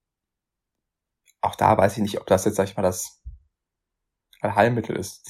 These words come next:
Sicherlich, sag ich mal, sahen Schallenberg in den ersten Spielen da teilweise sehr auf verlorenen Posten aus, was aber auch irgendwo dann die, glaub ich, aus dem Eins gegen Eins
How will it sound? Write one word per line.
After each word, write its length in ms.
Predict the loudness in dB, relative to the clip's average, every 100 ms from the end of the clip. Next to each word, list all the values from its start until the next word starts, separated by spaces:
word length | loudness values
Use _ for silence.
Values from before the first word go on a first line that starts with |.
| -4
Sicherlich, 360 | -2 2 2 4
sag 100 | 4
ich 60 | 4
mal, 80 |
sahen 260 | 6 6 4
Schallenberg 400 | 0 0 2 0
in 60 | 0
den 60 |
ersten 260 | 0 -2 -4
Spielen 200 | -10 -10
da 60 | 0
teilweise 300 | 2 4 4
sehr 100 | 2
auf 80 |
verlorenen 400 | 4 0 0 -4
Posten 280 | -6 -8 -2
aus, 240 | 0 0 -4 -14 -20 -20 -20 _
was 200 | -2 0 0
aber 240 | 2 2
auch 120 | 2
irgendwo 320 | 2 0 2
dann 120 | 0 0
die, 120 | -4 -10 _ _ _
glaub 160 | 0 2
ich, 140 | 0
aus 100 | -6
dem 100 | -4 0
Eins 240 | 0 -2
gegen 160 | -6 -4
Eins 480 | -2 -2 -6 -14